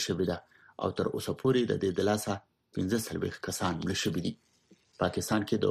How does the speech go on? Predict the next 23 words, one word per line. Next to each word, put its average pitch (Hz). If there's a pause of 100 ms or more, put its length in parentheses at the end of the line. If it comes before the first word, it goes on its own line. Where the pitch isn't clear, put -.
(160)
کورونا 107
وایرس 101
نه 107 (720)
د - (320)
ټولو 139 (200)
زیاته 117 (380)
پنجاب 113
صوبه 87
متاثره 87
شوې. 95 (400)
په 107
دغه 90
صوبه 104
کې 104
د 90
کورونا 101
وایرس 101
نه 110
متاثره 85
شوو 117 (560)
خلکو 135 (100)
شمیره 92 (440)
دولس 110